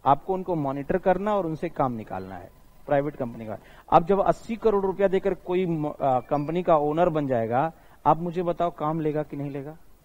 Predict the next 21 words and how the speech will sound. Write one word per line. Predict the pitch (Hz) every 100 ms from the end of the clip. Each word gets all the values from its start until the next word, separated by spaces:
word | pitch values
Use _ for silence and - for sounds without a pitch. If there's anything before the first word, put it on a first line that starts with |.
| - - _ _ - - -
वो | 135
आपसे | 165 160 180
जी | 147 123 156
तोड़ | - 175 180
मेहनत | 135 123 -
करवाएगा, | 110 98 92 90 107
आपके | 107 156
सर | 135 - 175
पे | 202 190
बैठा | 135 127 - 123
रहेगा | 117 113 127 185 196 - -
और | 143 151
आप | - 139 170 - - - -
काहिलपन | - 139 143 175 160 165 170
या | 160
आलसीपन | 156 120 123 - 151 143
नहीं | 127 123 160
दिखा | 147 127 123
पाओगे, | 87 101 101 104 165 202 - - -
आपको | 127 - 131
काम | - 127 170 214